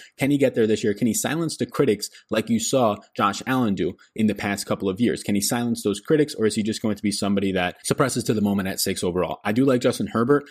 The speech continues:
I know that there's a lot of critics and doubters on him, so that pushed down his perception to a lot of people, but I do think he was at least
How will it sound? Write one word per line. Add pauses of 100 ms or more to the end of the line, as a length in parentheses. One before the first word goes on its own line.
(120)
I
know
that
there's
a
lot
of
critics
and
doubters
on
him,
so
that
pushed
down
his
perception
to
a
lot
of
people, (200)
but
I
do
think
he
was
at
least